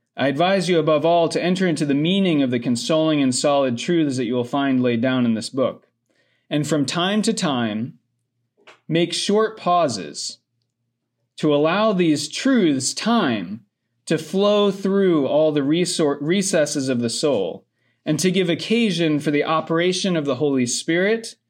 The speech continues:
who during these peaceful pauses and times of silent attention engraves and imprints these heavenly truths in the heart."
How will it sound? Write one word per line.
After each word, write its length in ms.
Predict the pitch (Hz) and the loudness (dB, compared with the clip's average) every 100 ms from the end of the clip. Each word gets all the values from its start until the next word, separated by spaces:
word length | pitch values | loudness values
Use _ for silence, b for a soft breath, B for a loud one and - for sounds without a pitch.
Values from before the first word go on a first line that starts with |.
| _ _ _ _ | _ _ _ _
who 260 | - 208 196 | -2 0 2
during 560 | 147 180 247 214 156 143 | 2 2 2 2 2 2
these 400 | 139 131 - _ _ _ _ | 2 0 -6 _ _ _ _
peaceful 480 | - 165 156 - 147 | -2 0 0 0 -2
pauses 800 | 117 143 135 135 170 180 180 - _ _ _ _ _ | 0 0 0 0 0 -2 -4 -10 _ _ _ _ _
and 160 | - 135 | -4 -2
times 440 | - 170 175 170 | 0 0 0 0
of 120 | 143 120 | 0 -2
silent 560 | - 160 175 175 170 | 0 2 2 2 -2
attention 800 | 170 - 170 175 - 101 95 120 - _ _ _ _ _ _ _ | -6 -6 -4 -2 -4 -6 -8 -12 -16 _ _ _ _ _ _ _
engraves 840 | 156 156 143 165 180 190 190 185 | -2 -2 0 2 2 2 0 -4
and 180 | - 156 | -4 0
imprints 680 | 147 135 - 220 131 120 - | 0 0 -2 0 -2 -4 -8
these 320 | - 139 139 | -4 -2 -2
heavenly 400 | - 175 170 147 | -2 -2 0 0
truths 580 | 127 - 180 135 117 117 | -2 0 0 2 0 -2
in 220 | 113 135 | -4 -2
the 80 | 120 | -2
heart." 500 | 120 113 76 - - | -4 -6 -6 -14 -20